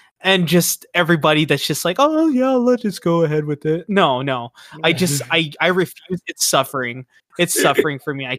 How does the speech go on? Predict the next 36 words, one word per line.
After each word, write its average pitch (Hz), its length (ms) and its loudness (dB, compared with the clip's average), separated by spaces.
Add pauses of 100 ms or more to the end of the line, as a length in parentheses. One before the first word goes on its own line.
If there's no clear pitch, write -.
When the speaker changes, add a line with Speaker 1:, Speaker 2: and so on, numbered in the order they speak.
Speaker 1:
can't 127 140 -12 (140)
do 113 60 -10
it. 113 60 -18 (1700)
<laughs> 233 640 -4
Speaker 2:
Understandable, 208 640 4
understandable. 160 680 -2 (300)
Um, 160 260 4
so 160 140 -2
my, 170 180 4
for 175 160 -4
my 185 160 4
fun 185 220 2
factor, 156 500 -2
I 135 60 -2
have 139 100 -4
a 139 60 -8
twenty-six 156 560 -6
out 143 120 -2
of 127 120 -4
forty. 170 500 -2 (560)
What 143 120 0
do 165 60 0
you 127 60 -4
have? 107 80 -6
What 98 80 -12
do 135 60 -8
you 127 60 -6
have, - 60 -18
like, 98 140 -14
a 101 80 -20
twelve? 147 380 -10 (600)
What 139 80 -16
is 120 60 -16
this? 107 260 -16
Um, 120 460 -20 (220)
Speaker 1:
Fourteen. 135 460 -8